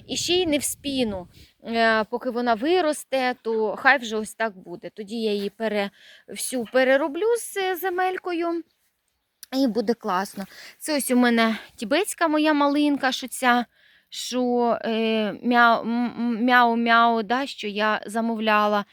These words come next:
Ось, сподіваюся, все буде добре. Тут, тут у мене такий один пагінець залишився, всі листочки попадали, а тут ось іще, а, ще є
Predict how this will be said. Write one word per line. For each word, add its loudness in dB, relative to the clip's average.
Ось, -8
сподіваюся, -2
все -6
буде -8
добре. -2
Тут, -10
тут -14
у -10
мене -8
такий -14
один -6
пагінець -4
залишився, -4
всі -14
листочки -12
попадали, -2
а -2
тут -10
ось -10
іще, -6
а, -4
ще -4
є -4